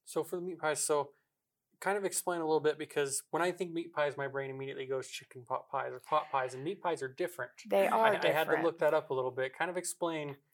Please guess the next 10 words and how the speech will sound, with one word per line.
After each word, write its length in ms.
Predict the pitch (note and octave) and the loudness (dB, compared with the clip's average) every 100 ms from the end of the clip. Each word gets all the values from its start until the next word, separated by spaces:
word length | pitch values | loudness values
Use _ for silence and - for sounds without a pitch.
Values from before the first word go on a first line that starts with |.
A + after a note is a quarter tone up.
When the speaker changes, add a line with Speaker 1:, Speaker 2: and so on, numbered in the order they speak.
| - | -2
Speaker 2:
Okay, 260 | A3 G#3+ G3 | 2 4 4
so 220 | - A3+ | 6 4
a 80 | - | 4
pot 440 | - - F#4+ G4 | 0 2 2 0
pie 280 | - A3 G3+ | -2 2 2
has 220 | F#3+ F3+ | 4 2
a 60 | E3 | 2
lot 540 | D3 D#3+ E3+ F#3 G3+ - | 0 2 6 6 4 0
of 140 | E3 C#3+ | -6 2
vegetables 720 | C#3+ - - D3+ - - | 2 2 -6 -8 2 6